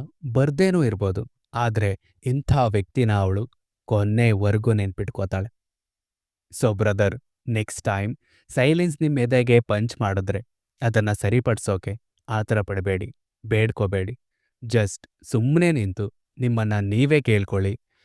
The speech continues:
ಯಾರೋ ಚಪ್ಪಾಳೆ ತಟ್ಟದೇ ಇದ್ದಾಗ ನಾನ್ ಯಾರಾಗಿರ್ತೀನಿ? ಯಾಕಂದ್ರೆ ಇದು ಕೇವಲ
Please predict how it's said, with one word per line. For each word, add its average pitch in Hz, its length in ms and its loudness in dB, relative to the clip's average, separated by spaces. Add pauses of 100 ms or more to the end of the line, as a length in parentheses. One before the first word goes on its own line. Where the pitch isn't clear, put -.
(160)
ಯಾರೋ 165 400 2
ಚಪ್ಪಾಳೆ 135 600 0
ತಟ್ಟದೇ 117 560 0
ಇದ್ದಾಗ 101 480 -2 (440)
ನಾನ್ 107 240 -2
ಯಾರಾಗಿರ್ತೀನಿ? 101 840 -2 (560)
ಯಾಕಂದ್ರೆ 107 600 0 (280)
ಇದು 139 220 2
ಕೇವಲ 123 480 2